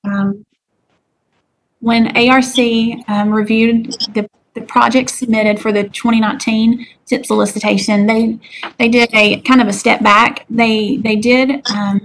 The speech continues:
approve some projects, but they're waiting to see how collections and the digest come in for the state before they move forward with, um, further, um, project selection. So we'll probably hear more about additional projects that we submitted on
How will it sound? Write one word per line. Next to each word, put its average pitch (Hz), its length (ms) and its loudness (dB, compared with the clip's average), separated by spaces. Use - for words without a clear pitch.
approve 277 680 0
some 277 400 2
projects, 311 480 0
but - 160 -2
they're 240 180 4
waiting 247 400 4
to 247 80 4
see 247 220 -2
how 226 180 0
collections 226 880 -2
and 208 160 0
the 202 60 0
digest 202 520 0
come 226 160 0
in 214 240 0
for 220 140 -6
the 208 80 -2
state 220 500 -2
before 226 240 0
they 220 140 4
move 214 240 0
forward 208 320 2
with, 202 200 0
um, 190 480 -2
further, 214 680 2
um, 202 180 0
project 202 380 2
selection. 294 560 0
So 220 160 0
we'll 240 300 0
probably 262 380 4
hear 269 220 2
more 233 380 2
about 214 360 4
additional 220 440 -2
projects 262 480 0
that 220 120 -2
we 208 120 2
submitted 226 460 0
on 226 340 2